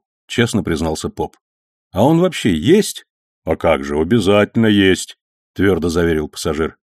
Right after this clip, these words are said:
«И он всемогущий?» не унимался Егор. «Конечно, всемогущий». «Из-за чего ж тогда люди так плохо живут?»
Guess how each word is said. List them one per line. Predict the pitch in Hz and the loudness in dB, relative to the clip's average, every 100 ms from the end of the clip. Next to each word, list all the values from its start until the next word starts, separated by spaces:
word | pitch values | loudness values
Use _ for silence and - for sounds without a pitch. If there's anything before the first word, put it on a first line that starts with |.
| _ _ _ _ _ | _ _ _ _ _
«И | 127 | 2
он | 165 | 2
всемогущий?» | 131 - 139 160 202 240 - 90 - _ | 2 2 2 4 2 0 0 -6 -6 _
не | 107 | 2
унимался | 117 107 98 80 95 | 4 4 2 0 -2
Егор. | 80 78 - _ _ _ - | -2 -4 -6 _ _ _ 0
«Конечно, | 120 143 131 160 147 | 2 4 2 2 0
всемогущий». | - 160 147 104 - - - - _ _ _ _ _ | 2 2 4 2 0 -6 -14 -18 _ _ _ _ _
«Из-за | 135 180 220 | 2 4 4
чего | - 247 240 | 4 2 2
ж | |
тогда | - 208 202 | 2 2 4
люди | 180 196 208 160 | 6 4 4 2
так | - 151 - | 2 -2 2
плохо | 180 190 - | 4 4 2
живут?» | 98 131 160 151 135 | 2 4 6 4 2